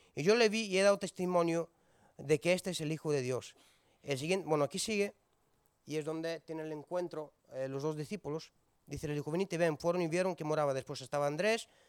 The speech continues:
el hermano de Simón Pedro. Es decir, estos eran los discípulos de Juan. Formaban parte. Después, en la segunda vez, es en el Mateo cuatro, donde, eh, le dice,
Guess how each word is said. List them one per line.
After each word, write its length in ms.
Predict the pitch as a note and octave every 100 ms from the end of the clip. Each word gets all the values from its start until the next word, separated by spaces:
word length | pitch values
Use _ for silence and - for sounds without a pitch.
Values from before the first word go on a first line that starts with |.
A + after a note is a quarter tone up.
| _ _
el 120 | C#3
hermano 260 | D3 E3 F3
de 80 | D#3+
Simón 260 | E3+ F3
Pedro. 360 | A3+ A3 G3 - _ _ _ _ _ _ _ _ _
Es 80 | -
decir, 120 | F3 G3
estos 260 | G#3 G3+
eran 240 | A3+ G#3+ D#3+
los 100 | D3
discípulos 480 | C#3+ D#3+ C#3 C#3
de 100 | C3
Juan. 300 | C3 C3+ A#2+ - _ _ _ _ _ _ _ _ -
Formaban 400 | F3 G3+ G3+ D#3+
parte. 420 | G3+ G3 A2 G2 _ _ _ _ -
Después, 420 | D3+ - G#3+ -
en 240 | E3 F3 F3+
la 80 | F3
segunda 360 | F#3+ A#3 A3+
vez, 340 | A3+ B3 - - _
es 160 | F3 G#3
en 180 | G3+ F#3+
el 180 | F#3+
Mateo 380 | F#3 F#3 G#3+ G#3+
cuatro, 460 | - G#3 G3 D#3 - _ _ _
donde, 440 | E3+ F3 E3+ E3 - _
eh, 160 | - E3
le 80 | F3
dice, 520 | G3 F3+ G3+ F#3